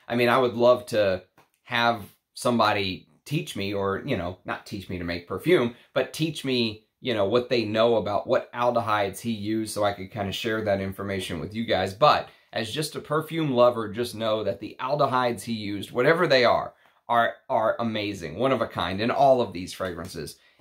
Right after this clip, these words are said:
And the other thing you'll notice is this leathery, dry, um, crinkly oak moss in the base of this and the next one that I'm gonna show you here. Basically, the notes are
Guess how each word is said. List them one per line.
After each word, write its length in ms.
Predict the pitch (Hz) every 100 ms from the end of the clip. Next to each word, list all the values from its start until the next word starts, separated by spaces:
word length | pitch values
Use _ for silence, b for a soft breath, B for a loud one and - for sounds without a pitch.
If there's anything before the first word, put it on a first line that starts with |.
| -
And 520 | 117 120 120 120 120 b b
the 100 | 127
other 160 | 151 202
thing 200 | 202 156
you'll 140 | 127
notice 500 | 120 120 127 101 - - _ _ _ _ _ _
is 200 | 131 107
this 220 | 123 120
leathery, 580 | 107 120 127 151 151 143
dry, 880 | 104 113 110 107 104 113 110 104 101 _ _
um, 640 | 123 113 104 101 95 90 - _ _
crinkly 760 | - - 143 156 143 147 131 127
oak 300 | 131 131 -
moss 480 | 113 101 92 92 -
in 140 | - 107
the 60 | 98
base 380 | 92 107 107
of 140 | 101 87
this 580 | 101 120 151 180 - -
and 200 | 110 104
the 60 |
next 340 | 95 110 117 -
one 400 | 135 143 147 147 _ _ _
that 120 | 117
I'm 100 | 123
gonna 160 | 131 123
show 220 | - 131
you 180 | 131 131
here. 420 | 127 131 131 135 B -
Basically, 420 | 143 - 185 165
the 120 | 127
notes 360 | 117 117 120 -
are 460 | 110 104 101 95